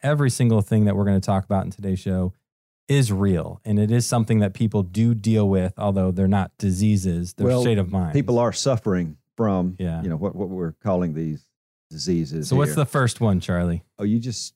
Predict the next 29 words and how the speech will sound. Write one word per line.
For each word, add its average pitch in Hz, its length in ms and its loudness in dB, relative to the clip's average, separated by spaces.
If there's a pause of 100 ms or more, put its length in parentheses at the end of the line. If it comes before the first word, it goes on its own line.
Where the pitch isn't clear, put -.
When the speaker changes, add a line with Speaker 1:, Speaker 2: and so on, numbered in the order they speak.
Speaker 2:
want 113 160 -4
me 117 80 0
to 113 80 -2
say 107 220 0
it - 120 -4
'cause 98 420 -4
Speaker 1:
I 107 80 -2
Speaker 2:
these 117 240 2
Speaker 1:
do. 95 60 -2
Speaker 2:
medical 120 340 2
terms 104 380 -2
are 92 60 -2
a 92 60 0
little 95 160 -2
bit 90 140 -8
tough. 82 340 -2 (160)
Speaker 1:
Yeah, 95 140 -2
so - 140 0
bear 131 220 2
with 120 200 2
us 101 180 0
on 101 100 0
the 95 80 0
terms 92 400 0
'cause 104 160 2
Speaker 2:
Acute 101 160 2
Speaker 1:
they're 127 160 2
all 113 100 2
made 180 160 2